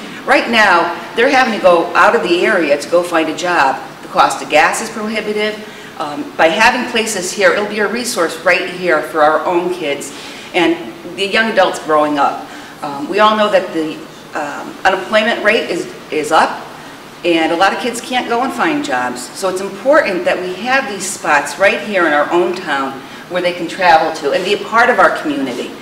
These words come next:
where they're not leaving this community to go out and look other places, because we want to keep our kids here too.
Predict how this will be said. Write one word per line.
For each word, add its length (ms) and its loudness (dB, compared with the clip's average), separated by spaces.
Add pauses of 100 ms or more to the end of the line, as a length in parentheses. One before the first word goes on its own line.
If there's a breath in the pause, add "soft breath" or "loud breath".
(240 loud breath)
where 140 0
they're 120 2
not 280 2
leaving 280 -2
this 240 -4
community 380 4
to 80 0
go 160 4
out 220 6
and 100 2
look 180 4
other 260 2
places, 600 -4 (180 loud breath)
because 200 -6
we 80 -4
want 220 2
to 80 -10
keep 160 -8
our 180 4
kids 260 -6
here 220 -2
too. 340 -4